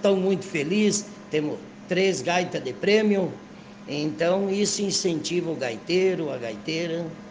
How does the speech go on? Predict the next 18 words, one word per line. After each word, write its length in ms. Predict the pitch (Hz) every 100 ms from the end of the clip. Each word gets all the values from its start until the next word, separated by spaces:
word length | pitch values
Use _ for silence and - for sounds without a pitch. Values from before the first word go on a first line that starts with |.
| - -
Serão 400 | - - 147 185
bem-vindos 500 | 190 190 156 202 185
lá 160 | 175 185
em 140 | 190
Almirante 680 | 175 170 165 147 165 233 -
Tamandaré 580 | 185 185 175 180 151 156
do 160 | 165 127
Sul 340 | - 202 226 - - - -
e 80 | 135
contamos 500 | 160 156 - 226 214
com 80 | 190
a 60 |
presença 760 | - 170 147 208 220 - 123 98 - - - -
de 100 | 139
todos 460 | 147 185 185 151 -
por 260 | 139 117
lá. 120 | 120 - - - - -
Eu 200 | 131